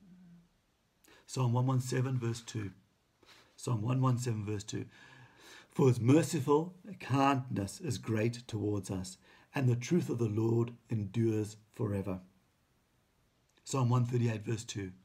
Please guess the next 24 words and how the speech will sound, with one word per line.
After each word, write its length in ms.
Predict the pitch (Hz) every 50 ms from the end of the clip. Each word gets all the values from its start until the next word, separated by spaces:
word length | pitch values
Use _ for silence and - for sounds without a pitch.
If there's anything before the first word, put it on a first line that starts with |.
| _ _ _ _ _ _ _ _ _ _ _ _ _ _ _ _ _ _ _ _ _ _ -
"I 80 | 127
will 160 | 123 120 110
worship 480 | 101 107 120 131 139 127 - - - -
towards 440 | - 117 113 117 120 120 117 117 -
your 120 | 123 110
holy 260 | 98 107 110 107 104
temple 540 | 101 - - 107 104 107 - 110 113 120 120 120 - - _ _
and 200 | - 135 117 107
praise 380 | - - 127 123 123 123 117 120
your 140 | 117 113
name 340 | 107 104 101 101 98 95 92 - - _ - - - _ _ _
for 220 | - - 123 120
your 240 | 120 117 113 104 104 - -
loving 400 | 110 110 123 135 135 170 151 147
kindness 920 | 131 - - 131 131 127 127 127 123 127 127 117 104 101 - - - - - _ _ _ -
and 180 | - 123 120 113
your 80 | 113
truth. 380 | 117 - - 117 120 120 - - _ _ _ _ _ - - - - _ _
For 160 | - 127 127
you 100 | 131 127 135
have 120 | 123 104
magnified 720 | 107 110 117 127 135 131 135 135 127 - 123 113 110 107 101
the 80 | 110
word 400 | 104 101 110 113 113 110 110 104